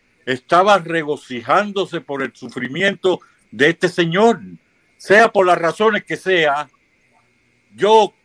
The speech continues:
como ser humano, eh, no sé, no, no, no, no cabe en mí,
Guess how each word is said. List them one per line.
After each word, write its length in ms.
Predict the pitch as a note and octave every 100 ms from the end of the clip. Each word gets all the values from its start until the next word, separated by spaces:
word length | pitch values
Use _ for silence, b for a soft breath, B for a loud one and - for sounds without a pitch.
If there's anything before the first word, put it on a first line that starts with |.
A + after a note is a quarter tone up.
| _
como 320 | E3 D#3 D3+
ser 240 | C3+ G#3 G3+
humano, 580 | G3 G#3+ G3+ F3+ D#3 - D#3+
eh, 140 | D#3+ D#3+
no 140 | F3 F3+
sé, 360 | F3+ D3 A#2+ _ _ _
no, 280 | C#3+ F3+ G3
no, 280 | F3+ F#3+ D#3
no, 180 | F3+ F#3+
no 340 | D#3+ F3 G3
cabe 300 | G#3 G3+ F#3+
en 160 | F3+ F3
mí, 540 | G3 G3 F3+ D#3 C3